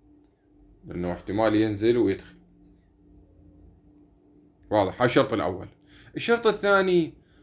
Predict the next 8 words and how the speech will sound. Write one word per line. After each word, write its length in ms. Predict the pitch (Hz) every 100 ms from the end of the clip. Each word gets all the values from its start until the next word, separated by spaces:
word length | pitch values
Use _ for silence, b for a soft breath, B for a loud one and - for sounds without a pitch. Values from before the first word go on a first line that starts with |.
| b
مضي 480 | 139 151 180 208 214
ستة 460 | - 220 214 208 143
أشهر 320 | 139 98 80 _ _ _ _ _ _ _ _ _ _ _ _ _ _ _ _ - _
من 160 | 127 131
حين 280 | 170 160
تحقق 520 | 131 127 147 147 135 - _ _ -
الدخول. 480 | 104 - - - - _ _ _ _ _ _ _ _ _ _ _ _ _ _ _ _ _ _ _ _ _ -
يعني 440 | 127 120 120 101